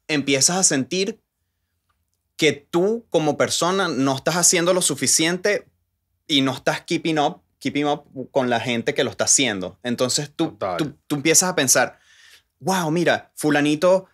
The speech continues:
Speaker 1: se compró no sé qué broma. Y el otro fulanito se compró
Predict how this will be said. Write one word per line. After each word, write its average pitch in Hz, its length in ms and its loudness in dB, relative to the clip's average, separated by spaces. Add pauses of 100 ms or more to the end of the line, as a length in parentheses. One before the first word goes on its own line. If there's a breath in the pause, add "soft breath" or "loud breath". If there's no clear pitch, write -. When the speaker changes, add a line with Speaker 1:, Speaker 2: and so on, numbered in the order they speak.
(180 soft breath)
Speaker 1:
se - 200 2
compró 143 260 2
no 143 80 0
sé - 120 -2
qué 135 80 -4
broma. 101 400 -6 (360 soft breath)
Y 147 160 0
el 139 100 2
otro 160 160 0
fulanito 160 320 -2
se 175 100 -2
compró 147 380 -2